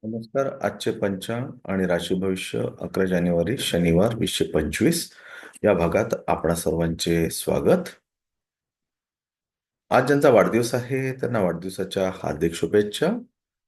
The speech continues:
तसेच आज ज्यांचा लग्नाचा वाढदिवस आहे त्यांना लग्नाच्या वाढदिवसाच्या मनपूर्वक शुभेच्छा.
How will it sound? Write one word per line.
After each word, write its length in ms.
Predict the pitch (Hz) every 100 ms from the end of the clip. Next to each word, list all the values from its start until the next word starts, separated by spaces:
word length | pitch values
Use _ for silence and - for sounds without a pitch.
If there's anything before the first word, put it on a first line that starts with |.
| _ _ _ _ _ _ _ -
तसेच 320 | 123 123 180 180 -
आज 180 | 135 139
ज्यांचा 240 | 143 143
लग्नाचा 420 | 107 95 107 110
वाढदिवस 380 | 113 110 117 -
आहे 280 | 113 127 120
त्यांना 260 | 120 110
लग्नाच्या 500 | 95 87 90 92 -
वाढदिवसाच्या 500 | 87 82 85 - 87
मनपूर्वक 520 | 85 82 82 80 82 -
शुभेच्छा. 460 | 85 85 - -